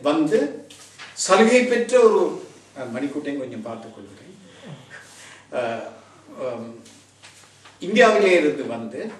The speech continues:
வசதி படைத்தவர்கள் அங்கிருந்து கொஞ்சம் வசதியோடு வந்து தோட்ட உடைமையாளர்களாக உருவாகி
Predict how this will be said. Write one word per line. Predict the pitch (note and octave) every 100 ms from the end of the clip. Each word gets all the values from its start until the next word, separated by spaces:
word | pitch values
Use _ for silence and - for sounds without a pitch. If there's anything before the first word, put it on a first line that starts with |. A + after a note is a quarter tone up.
| - _ _ _ _ _ -
வசதி | - - G3 G#3+
படைத்தவர்கள் | F3+ E3+ D#3 - D3+ C#3 C#3+ B2+
அங்கிருந்து | C3+ C#3+ C#3+ C#3+ D3
கொஞ்சம் | C#3 B2+
வசதியோடு | A2 A2 C3+ C3+ C#3 A#2
வந்து | G#2 G2 - - - - _ _ _ _ _ _ _ _ _ _ _ _ _ _ _ _ _ _ _ _ - - - _ _ _ _ _ _ _ _ _
தோட்ட | F#3+ C#4 C4+ B3+
உடைமையாளர்களாக | E3+ E3 E3 D#3 C#3+ C3+ - C3+ B2 -
உருவாகி | A#2 A2 B2+ C3 - - -